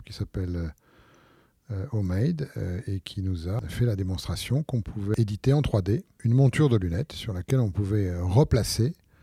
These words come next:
les verres issus d'une autre monture qui a été cassée, elle, permettant de rendre en trente minutes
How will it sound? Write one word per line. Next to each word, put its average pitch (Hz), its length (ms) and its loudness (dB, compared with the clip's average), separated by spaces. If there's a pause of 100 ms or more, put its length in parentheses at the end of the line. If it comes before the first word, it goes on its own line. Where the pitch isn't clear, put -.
(440)
les 123 180 4
verres 113 380 2 (160)
issus 143 340 2
d'une 107 220 0
autre 147 280 4
monture 123 560 0
qui 123 120 0
a - 20 4
été 117 180 2
cassée, 135 480 0
elle, 139 320 0
permettant 135 520 6
de 113 80 4
rendre 110 420 4
en 85 160 -4
trente 156 300 2
minutes 110 400 -2